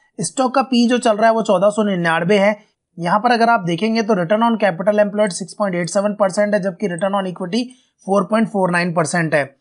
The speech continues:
यहाँ पर आप देख सकते हैं ऑपरेटिंग मार्जिन फ़ोर पॉइंट फ़ोर फ़ोर परसेंट है, तो इतना बेहतर परसेंटेज तो नहीं है।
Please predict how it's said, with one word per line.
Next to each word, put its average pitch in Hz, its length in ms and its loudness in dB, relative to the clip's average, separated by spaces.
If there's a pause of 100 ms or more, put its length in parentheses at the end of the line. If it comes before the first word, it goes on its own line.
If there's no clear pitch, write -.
(640)
यहाँ 175 200 0
पर 214 120 2
आप 214 100 4
देख 202 140 0
सकते 202 220 -6
हैं 214 80 4
ऑपरेटिंग 190 400 -2
मार्जिन 180 300 0
फ़ोर 185 200 -2
पॉइंट 196 220 -4
फ़ोर 175 200 -2
फ़ोर 180 180 -2
परसेंट 156 380 -2
है, 135 100 -4 (380)
तो 226 60 0
इतना 247 260 0
बेहतर 185 300 0
परसेंटेज 196 580 -2
तो 226 80 0
नहीं 170 240 0
है। 139 120 -6